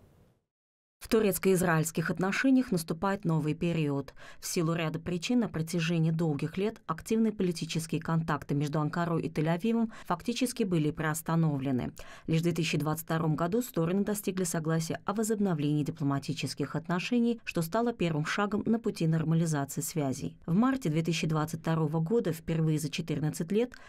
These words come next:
состоялся визит президента Израиля в Турцию. Несмотря на то, что позиции сторон по ряду вопросов разнятся и по сей день,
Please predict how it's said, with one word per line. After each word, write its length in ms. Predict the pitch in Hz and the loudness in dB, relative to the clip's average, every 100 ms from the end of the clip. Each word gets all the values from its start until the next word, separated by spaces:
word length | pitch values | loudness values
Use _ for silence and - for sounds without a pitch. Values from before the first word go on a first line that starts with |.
| - - | -20 -10
состоялся 600 | - 180 214 247 262 185 | -4 0 2 2 0 0
визит 320 | 165 170 208 | 2 0 -2
президента 600 | 185 165 151 156 143 147 | 0 0 0 0 0 0
Израиля 400 | 143 160 180 175 | 0 0 0 0
в 80 | 170 | -2
Турцию. 500 | 160 151 160 - - - - - - - | -4 -6 -8 -12 -12 -14 -20 -20 -8 -2
Несмотря 440 | 160 190 196 240 | 0 0 0 2
на 140 | 254 | 2
то, 160 | 233 170 | 2 -2
что 200 | - 143 | -2 -4
позиции 420 | 156 151 165 - | -2 -2 -2 -2
сторон 420 | 160 - 185 170 135 | -4 -2 0 0 0
по 140 | 156 | 0
ряду 240 | 160 151 | 0 0
вопросов 540 | 160 165 160 147 160 160 | 0 0 -2 -4 -4 0
разнятся 480 | 165 165 247 254 - | 0 2 0 0 -4
и 80 | |
по 160 | - 170 | -2 -4
сей 260 | - 156 | -2 -2
день, 140 | 139 | 0